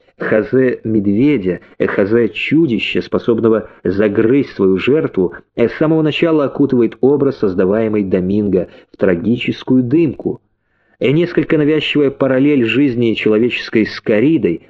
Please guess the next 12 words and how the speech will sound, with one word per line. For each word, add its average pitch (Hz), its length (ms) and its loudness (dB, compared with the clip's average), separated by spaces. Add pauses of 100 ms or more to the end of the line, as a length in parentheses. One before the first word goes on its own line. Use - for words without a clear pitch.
(120)
э, 101 100 -2
проходящая 101 640 0
через 98 280 -2
весь 107 340 0
фильм, 160 320 0 (240)
имеет 190 400 0 (120)
самое 190 380 0
прямое 170 320 2
отношение 160 640 0 (260)
к - 100 -2
образу 131 340 0
Хозе. 87 480 -4